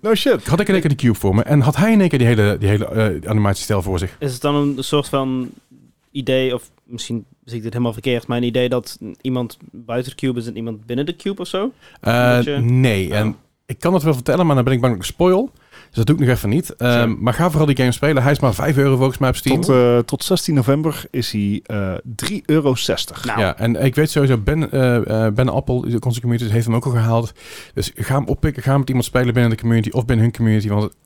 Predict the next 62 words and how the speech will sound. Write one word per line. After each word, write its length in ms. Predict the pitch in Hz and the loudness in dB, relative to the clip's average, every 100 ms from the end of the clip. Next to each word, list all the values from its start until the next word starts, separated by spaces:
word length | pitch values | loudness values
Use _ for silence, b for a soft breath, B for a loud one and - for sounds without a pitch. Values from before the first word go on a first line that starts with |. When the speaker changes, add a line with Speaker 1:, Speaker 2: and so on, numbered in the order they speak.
| 175 | -2
Speaker 2:
echt 140 | 151 | -2
wel 100 | 127 | -2
de 60 | 120 | 0
moeite 220 | 117 104 | -2 -2
waard. 240 | 101 95 | -2 -2
Het 80 | 104 | -4
is 40 | - | -8
echt 200 | 143 - | -8 -6
zo'n 280 | - 156 180 | 0 4 4
leuke 240 | 160 156 123 | 4 0 -2
game. 320 | 131 135 143 B B B B | -2 -2 -4 B B B B
Het 100 | 107 | -8
is, 100 | 98 | -6
het 80 | 95 | -4
zit 200 | 127 - | -4 -2
zo 100 | - | -6
supergoed 400 | - 165 127 127 | -4 -4 -2 -2
in 60 | 120 | -2
elkaar. 460 | 110 107 98 107 - | -2 -2 -2 -2 -4
En, 240 | 113 107 | -4 -4
en 260 | 104 104 98 | -2 -4 -4
ik 160 | 107 101 | -6 0
was 140 | 143 | 2
ook 80 | 143 | 2
echt, 220 | 151 147 - | -2 -4 -8
echt 260 | 139 - - | -8 -8 -6
onder 200 | 151 139 | 0 0
de 100 | 123 | 2
indruk 340 | 202 170 127 | 4 4 4
van 160 | - 113 | 0 -2
die 120 | 107 | 0
game. 120 | 98 | 0
Dat 80 | 98 | 0
ik 60 | 104 | 0
na 80 | 151 | 2
die 80 | 139 | 2
game 100 | 139 | 2
ook 60 | 139 | -2
zat 120 | - | -8
van... 140 | 104 B B B B B | -12 B B B B B
Wauw, 320 | - 107 95 95 | -4 0 2 2
dit 140 | 107 | 0
is 100 | - | -2
echt 240 | - 123 - | -2 -2 0
slim 200 | 123 101 | 0 0
gedaan. 360 | 104 95 87 | 0 0 -2
Want, 160 | 110 175 | -2 0
Speaker 1:
Alright, 220 | 165 110 | 2 2
Speaker 2:
want 160 | 233 294 | 2 0
Speaker 1:
alright. 200 | 208 139 | 0 2
Speaker 2:
omdat 160 | 147 165 | 4 4
je 60 | |
dus 140 | 151 143 | 2 2
niet 120 | 165 | 2
direct 220 | 147 143 | 2 2
aan 60 | 139 | 0
elkaar 200 | 127 113 | 2 2
link 320 | 117 185 170 | 4 2 2
linkt, 380 | 104 101 143 - _ _ | 0 0 -2 -6 _ _
kun 140 | 151 | 0
je 60 | 143 | 2
dus, 320 | 135 - | 0 -2